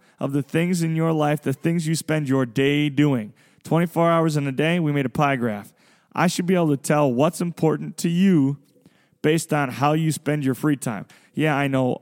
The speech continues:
a big chunk of it's gonna be, like, work or school, but in, I mean, in a perfect world, those things would also be something that you value. Anyway, what do you do with your free time?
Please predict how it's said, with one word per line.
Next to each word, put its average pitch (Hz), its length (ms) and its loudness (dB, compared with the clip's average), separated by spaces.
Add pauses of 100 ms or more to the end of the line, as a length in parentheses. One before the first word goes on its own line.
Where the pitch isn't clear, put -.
a 131 160 -4
big 135 220 -2
chunk 135 180 -4
of 120 60 -8
it's 117 100 -6
gonna 123 140 -6
be, 120 80 0
like, 117 200 -4
work 147 460 -2
or 110 280 -6
school, 175 540 2 (360)
but 127 160 0
in, 113 320 -2 (240)
I 120 80 -8
mean, 104 280 -6 (300)
in 131 160 -4
a 113 60 -2
perfect 127 340 -2
world, 123 460 0 (320)
those 131 260 0
things 131 240 -4
would 117 100 0
also 127 280 -2
be 123 80 -2
something 117 340 -6
that 110 220 -8
you 104 100 -4
value. 110 460 -2 (1040)
Anyway, 104 480 -6 (1000)
what 156 180 4
do 214 80 2
you 214 80 2
do 185 120 4
with 185 140 2
your 165 100 2
free 170 220 0
time? 131 360 -2